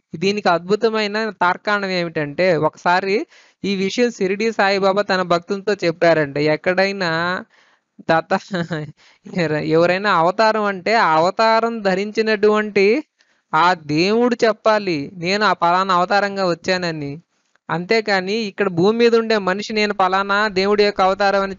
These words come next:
చెప్పుకోవడం ఎంతవరకు సమంజసం? ఇప్పుడు సాయి భక్తులు ఎకిరాల భరద్వాజ గారు రాసిన ఈ చాప్టర్ని పట్టుకొని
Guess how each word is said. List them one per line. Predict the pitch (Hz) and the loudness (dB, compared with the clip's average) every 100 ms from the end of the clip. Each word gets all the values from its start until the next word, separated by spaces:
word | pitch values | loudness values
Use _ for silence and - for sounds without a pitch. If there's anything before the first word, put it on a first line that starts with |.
| 180 | -4
చెప్పుకోవడం | 185 202 202 208 | -4 -2 0 2
ఎంతవరకు | 196 175 202 208 202 | 0 -2 0 0 -2
సమంజసం? | 196 180 190 185 175 - 180 185 - - - 175 | -2 -2 -4 -4 -4 -2 -4 -4 -10 -20 -8 -6
ఇప్పుడు | 175 190 165 190 254 - _ _ - | 2 4 6 4 4 0 _ _ -4
సాయి | 165 190 | 0 0
భక్తులు | 202 214 220 214 214 | 0 -2 -2 -2 -2
ఎకిరాల | 226 185 170 208 208 | 0 -2 0 2 2
భరద్వాజ | 202 196 190 202 | 2 0 0 0
గారు | 196 196 185 | 2 0 0
రాసిన | 185 185 190 | 0 -2 -6
ఈ | 196 180 - | -6 -6 0
చాప్టర్ని | 185 185 214 214 | 0 0 -4 -2
పట్టుకొని | 190 175 185 180 165 165 220 | 0 -2 -2 -2 -2 -2 -6